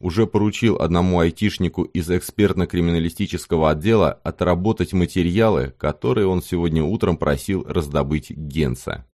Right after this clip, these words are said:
Да, и советника Хартунг, Фредерика Фогеля, стоило бы прощупать на предмет его алиби на момент убийств. «Хесс,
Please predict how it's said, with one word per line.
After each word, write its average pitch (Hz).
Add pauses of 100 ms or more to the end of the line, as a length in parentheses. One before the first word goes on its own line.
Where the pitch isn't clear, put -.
(580)
Да, 69
и 69
советника 69
Хартунг, -
Фредерика 113
Фогеля, 64
стоило 104
бы 90
прощупать -
на 82
предмет 80
его 78
алиби 76
на 69
момент 78
убийств. 65 (800)
«Хесс, 95